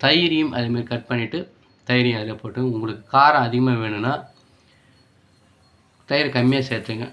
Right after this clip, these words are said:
காரம் கம்மியாக இருக்கணும், நல்லா அப்படியே லைட்டாக இருக்கணும், தயிர் நிறையா சேர்த்துங்க. தயிர் நிறையா சேர்க்கறதால காரத்தை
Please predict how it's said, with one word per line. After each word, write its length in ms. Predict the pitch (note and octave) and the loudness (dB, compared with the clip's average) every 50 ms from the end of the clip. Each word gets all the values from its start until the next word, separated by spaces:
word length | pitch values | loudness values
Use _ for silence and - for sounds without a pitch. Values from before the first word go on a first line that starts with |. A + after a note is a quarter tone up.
| - - - | -12 -6 -2
காரம் 240 | C#3 D3+ D#3 C#3 C3 C3+ | 0 0 0 0 0 0
கம்மியாக 260 | B2+ B2+ C3 B2+ A#2+ | 2 2 2 2 2
இருக்கணும், 320 | A2+ A#2+ A#2+ A#2 A#2 A2 A2 | 0 -2 -2 -2 -2 -2 -4
நல்லா 160 | A2+ A2 G#2+ G#2 | -4 -4 -4 -6
அப்படியே 200 | G2+ A2 G#2+ G2+ - - - - - B2 | -6 -8 -10 -10 -12 -16 -20 -12 -8 -6
லைட்டாக 220 | A#2 A2+ - A#2 | -6 -4 -4 -4
இருக்கணும், 260 | G#2+ G2+ C#3 C#3 C3 - | -6 -6 -6 -8 -6 -4
தயிர் 220 | D3 D#3+ D#3 C3+ B2 | -2 -2 0 0 -2
நிறையா 180 | B2+ A#2 A#2 G#2+ - | -2 -2 -4 -6 -6
சேர்த்துங்க. 260 | G#2+ G2 - A2 - - | -8 -10 -10 -10 -6 -4
தயிர் 180 | B2 B2 A2+ A2 | -4 -2 -2 -4
நிறையா 180 | G#2+ A2+ A#2 G#2+ - | -4 -6 -8 -8 -10
சேர்க்கறதால 420 | A2 G2 - G#2+ G2+ A2 B2+ E3+ F#3 - - - _ _ _ _ _ - - - | -12 -12 -12 -12 -10 -10 -10 -10 -12 -16 -20 -20 _ _ _ _ _ -20 -14 -4
காரத்தை 400 | - D3 C#3+ D3 D3 C3+ B2+ A#2+ | 2 4 4 4 4 2 -2 -6